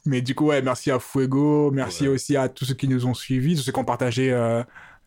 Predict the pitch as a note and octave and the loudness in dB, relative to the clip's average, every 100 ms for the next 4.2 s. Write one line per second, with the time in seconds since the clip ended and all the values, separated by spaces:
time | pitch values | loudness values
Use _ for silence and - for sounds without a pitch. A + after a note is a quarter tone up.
0 | - B2+ A#2 A2+ A2+ A2+ A#2 A2+ - A2+ | -2 0 2 2 0 0 0 -2 -4 0
1 | F#3+ G#3 D3 - - G2 - F#2 E2+ D#2+ | 2 2 0 -8 -12 -10 -8 -6 -4 -4
2 | D#2+ E2 E2 E2+ A#2 C#3 C3+ C3 B2+ A#2 | -6 -8 -10 -10 -8 -10 -14 -8 -4 -2
3 | A#2 A2+ B2+ D#3+ F#3+ B2+ B2 C#3+ C4+ D#4 | 0 0 0 2 2 2 0 2 4 4
4 | B3+ D#3 | 4 0